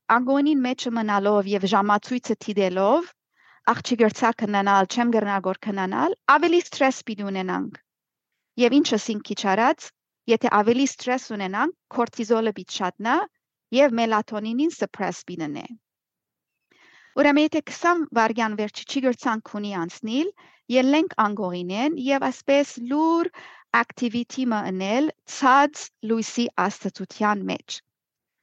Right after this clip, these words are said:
Բայց ասել չէ, որ էլեկտրոնիկ դիվայսները պիտի սկսենք կորձածել, որովհետև քիչ վերջը պիտի ասեմ, ինչու լավ չէ էլ-, էլեկտրոնիկ դիվայսները կորձածելը մեր քնանալեն ճիշտ առաջ։ Ուրեմն, ինչ կրնանք անել, օրինակ, we can do breathing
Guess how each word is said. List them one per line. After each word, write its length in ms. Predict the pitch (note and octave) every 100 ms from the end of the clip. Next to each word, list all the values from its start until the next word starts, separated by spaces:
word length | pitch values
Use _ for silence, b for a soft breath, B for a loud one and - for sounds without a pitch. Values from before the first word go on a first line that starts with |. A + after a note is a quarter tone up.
| _ _
Բայց 220 | - G#3 A3
ասել 240 | - A#3
չէ, 180 | - D#4+ D#4
որ 180 | D4+ A3+
էլեկտրոնիկ 560 | A3+ A3 A#3 A3+ A#3 -
դիվայսները 580 | G3 G#3+ G#3+ A#3+ B3 A3+
պիտի 160 | A3 G#3+
սկսենք 400 | - G#3+ - G#3+ -
կորձածել, 640 | G#3+ G3 G3 G3 G3+ G3 G3+ A3+ - _ B B B
որովհետև 240 | A3+ G#3+ -
քիչ 80 | D4 C#4+ C4+
վերջը 260 | C4+ C4 A3+
պիտի 200 | G#3+ G#3
ասեմ, 260 | - B3+ A3+
ինչու 220 | G#3+ - B3 F#3+
լավ 140 | G3
չէ 160 | - A#3+ G3+
էլ-, 100 | F#3+ - G3
էլեկտրոնիկ 440 | F#3+ - G3+ A3 -
դիվայսները 520 | F#3 F#3 - F#3+ G#3 -
կորձածելը 600 | F#3 F3+ F#3 F3+ G3 F#3 F3+
մեր 100 | F3 -
քնանալեն 540 | F#3 F3+ D#3 E3+ F#3+ F3+
ճիշտ 220 | F#3+ - -
առաջ։ 300 | - - - - _ b b b b b _ -
Ուրեմն, 300 | C#4+ D4+ D#4 G#4
ինչ 120 | A4+ -
կրնանք 400 | A#3+ A3 G3 F#3+ F#3+
անել, 240 | F#3 G3+ - - G#3+
օրինակ, 400 | G#3+ G#3 G#3 -
we 120 | - G#3
can 160 | A#3+ G3+
do 160 | G3+
breathing 480 | F3+ A#3+ C#4 D4 C#4